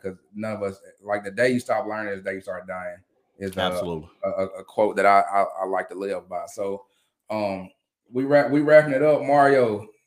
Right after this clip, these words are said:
Speaker 1: leave us with one health tip, one or multiple health tips for the, the good people out there listening, and, uh, we'll wrap it up.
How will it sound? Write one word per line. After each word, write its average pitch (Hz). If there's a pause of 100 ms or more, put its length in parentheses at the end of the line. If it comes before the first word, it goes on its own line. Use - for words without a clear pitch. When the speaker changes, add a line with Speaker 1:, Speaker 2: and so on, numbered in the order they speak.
(100)
Speaker 1:
leave 135
us 127
with 135 (180)
one 139
health 135
tip, - (240)
one 123
or 113
multiple 120
health 120
tips 113 (460)
for 113
the, 98
the 101 (120)
good 123
people 113
out 117
there 110
listening, 110 (160)
and, 98
uh, 92
we'll 104
wrap 110
it 107
up. 101